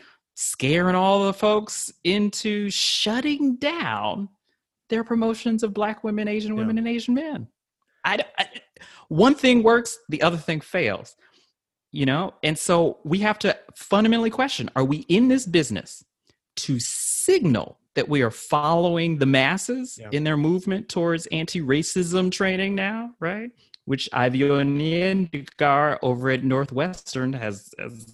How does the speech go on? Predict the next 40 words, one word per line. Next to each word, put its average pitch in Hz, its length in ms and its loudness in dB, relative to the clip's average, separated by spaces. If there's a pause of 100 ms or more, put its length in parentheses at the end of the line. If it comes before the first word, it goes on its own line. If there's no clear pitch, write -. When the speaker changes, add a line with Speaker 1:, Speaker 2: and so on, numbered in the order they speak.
Speaker 1:
debunked 101 500 -6
as, 95 360 -12
as 98 160 -16
useless, 98 520 -12 (560)
right? 143 280 -2 (360)
We, 185 200 2
we 190 160 4
can 165 140 4
follow 240 280 6
the 240 120 4
crowd 208 380 6
to 175 80 -4
send 202 300 2
a 147 40 0
signal 208 580 0 (180)
because 165 260 0
we 151 80 4
want 185 340 -2
to 160 100 -6
get 180 160 4
applause 185 640 2 (720)
from 151 160 2
some 143 200 2
folks - 640 0 (400)
on 143 160 2
Twitter, 202 400 0 (100)
or 220 200 8
we 214 100 8
can 175 120 2
do 220 120 0
the 208 80 2
thing 196 200 0
that 160 120 -2
works 196 400 0
and 151 140 0
make 180 240 0
our 170 200 0
applause 165 720 0 (360)
be 170 140 0
the 160 220 -4